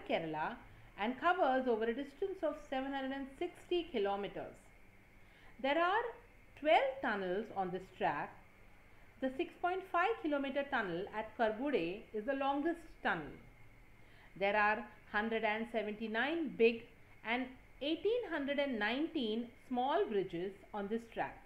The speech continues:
Out of these, the two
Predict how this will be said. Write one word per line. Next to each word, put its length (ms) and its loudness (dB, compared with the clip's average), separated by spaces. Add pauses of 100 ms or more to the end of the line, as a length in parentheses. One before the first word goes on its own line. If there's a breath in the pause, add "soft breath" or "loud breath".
(800 loud breath)
Out 320 2
of 60 -2 (120)
these, 280 -6 (460)
the 240 2 (300)
two 140 0